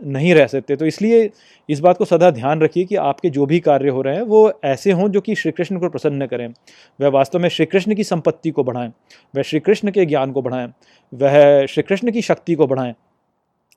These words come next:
तो जब आप अपने कार्यों को ऐसे करेंगे तो फिर उस, उस स्थिति में ज्ञान को अर्जित करना, धन को अर्जित करना, शक्ति को अर्जित करना,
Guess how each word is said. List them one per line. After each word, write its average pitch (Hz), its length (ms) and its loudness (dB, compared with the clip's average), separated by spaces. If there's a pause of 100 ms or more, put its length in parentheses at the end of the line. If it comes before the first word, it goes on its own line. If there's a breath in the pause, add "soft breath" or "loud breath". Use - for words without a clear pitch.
(100)
तो 151 60 -2
जब 180 120 4
आप 214 100 12
अपने 233 160 2
कार्यों 214 260 4
को 214 80 0
ऐसे 202 220 4
करेंगे 165 300 2
तो 165 100 -2
फिर 202 160 6
उस, 196 260 2
उस 190 200 -4
स्थिति 214 300 -2
में 208 240 0
ज्ञान 147 260 2
को 175 100 2
अर्जित 160 240 2
करना, 147 500 -2
धन 135 240 -6
को 160 100 0
अर्जित 151 220 0
करना, 135 380 -6
शक्ति 147 300 -10
को 147 100 -4
अर्जित 139 220 -2
करना, 131 280 -6